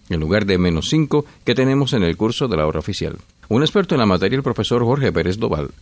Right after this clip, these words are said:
antiguo jefe del Departamento del Instituto de Geofísica y Astronomía, aclaró en un artículo para la revista de su organismo que tal horario no incrementa la cantidad de horas en que el sol permanece visible sobre el horizonte.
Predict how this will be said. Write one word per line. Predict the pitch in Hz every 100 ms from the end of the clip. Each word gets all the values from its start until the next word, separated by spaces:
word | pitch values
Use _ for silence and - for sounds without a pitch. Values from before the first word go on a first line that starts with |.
| -
antiguo | 98 113 104 92
jefe | 110 135 151
del | 113
Departamento | 90 87 85 78 90 143 95
del | 73
Instituto | 80 98 104 110
de | 95 87
Geofísica | 82 71 123 - 110 78
y |
Astronomía, | 76 - - 78 85 87 - - -
aclaró | 120 143 151
en | 165
un | 151
artículo | 120 113 131 127 127
para | 113
la | 101 95
revista | 98 85 98 107
de | 82
su | 85
organismo | 104 92 92 101 151
que | -
tal | 90 62
horario | 62 101 90 87 - -
no | - 110
incrementa | 151 160 143 143 151
la | 139
cantidad | 113 104 92 90 85
de | 82
horas | 104 131
en | 104 82
que | 80
el | 76
sol | - 139
permanece | 143 156 104 90 - 95
visible | 87 - 87 98
sobre | - 85 82
el | 76
horizonte. | 85 - 69 -